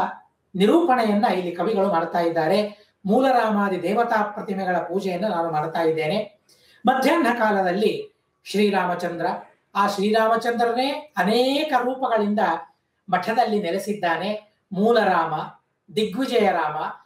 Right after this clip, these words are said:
ವಂಶ ರಾಮ ಇತ್ಯಾದಿಯಾಗಿ ಮೂರು ರೂಪಗಳಿಂದ ಭಗವಂತ ಶ್ರೀಮಠದಲ್ಲಿ ನೆಲೆಸಿದ್ದಾನೆ. ಅಲ್ಲದೇನೆ ವೇದವ್ಯಾಸ ದೇವರು ವ್ಯಾಸಮೂರ್ತಿಗಳ ರೂಪದಿಂದ ಶ್ರೀಮಠದಲ್ಲಿವೆ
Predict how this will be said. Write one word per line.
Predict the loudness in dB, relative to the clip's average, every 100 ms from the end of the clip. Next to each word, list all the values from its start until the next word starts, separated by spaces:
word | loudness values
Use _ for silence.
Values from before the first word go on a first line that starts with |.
| _ 0
ವಂಶ | 2 2 2
ರಾಮ | 0 0 0 -4 -6 -8 -14 _ -8
ಇತ್ಯಾದಿಯಾಗಿ | -4 0 0 2 2 2 0
ಮೂರು | 0 2 0
ರೂಪಗಳಿಂದ | 0 2 2 0 0 0 0 0 -2 -6 -18 _ -10
ಭಗವಂತ | -2 0 0 0 -2 -2 -8 -20 -20
ಶ್ರೀಮಠದಲ್ಲಿ | -6 -2 0 0 -2 -2 -2
ನೆಲೆಸಿದ್ದಾನೆ. | -4 -4 -4 -2 -2 -2 -4 -8 _ _ _ -4 0
ಅಲ್ಲದೇನೆ | 2 2 2 2 0 -2 -2
ವೇದವ್ಯಾಸ | 0 2 2 2 2 0
ದೇವರು | -2 -2 0 0
ವ್ಯಾಸಮೂರ್ತಿಗಳ | 0 -2 -4 -4 -2 0 2
ರೂಪದಿಂದ | 0 -2 -4 -2 -2 -2 -4 -14 _
ಶ್ರೀಮಠದಲ್ಲಿವೆ | -4 0 2 2 0 0 0 0 0